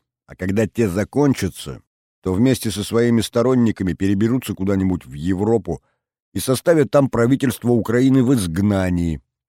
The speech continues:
так было сто лет назад, и я не вижу причин, почему это нельзя повторить сейчас. «Сто лет назад были совсем другие условия», назидательно произнес Майк Помпео.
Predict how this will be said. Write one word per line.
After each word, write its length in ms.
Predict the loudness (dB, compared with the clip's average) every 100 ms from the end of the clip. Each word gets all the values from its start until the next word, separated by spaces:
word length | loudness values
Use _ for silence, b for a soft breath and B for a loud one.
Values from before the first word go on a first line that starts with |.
| _
так 180 | -2 0
было 240 | 2 2
сто 220 | 2 2
лет 240 | 2 2 2
назад, 420 | 0 2 2 2
и 60 | -2
я 100 | 0
не 140 | 2
вижу 280 | 2 2 0
причин, 460 | -2 -2 0 0
почему 420 | 0 -4 -4 -2 -2
это 160 | -2
нельзя 340 | -2 0 -2 -4
повторить 460 | -6 -4 -4 -4
сейчас. 580 | -8 -10 -8 -10 -10 -18 _ _ _ _ _
«Сто 280 | -20 -2 2
лет 240 | 2 2
назад 420 | 0 0 2 0 -2 -10 -20 _ _ -8
были 280 | -4 -2
совсем 460 | -2 -6 -6 -2 -2
другие 400 | -2 -2 -2 -2
условия», 640 | -2 -4 -4 -4 -4 -10 -20 _ _ _ _ _
назидательно 840 | -6 -6 -6 -6 -6 -6 -8 -8 -10
произнес 680 | -10 -10 -10 -10 -10 -10
Майк 320 | -12 -12 -16 -16
Помпео. 540 | -16 -12 -10 -8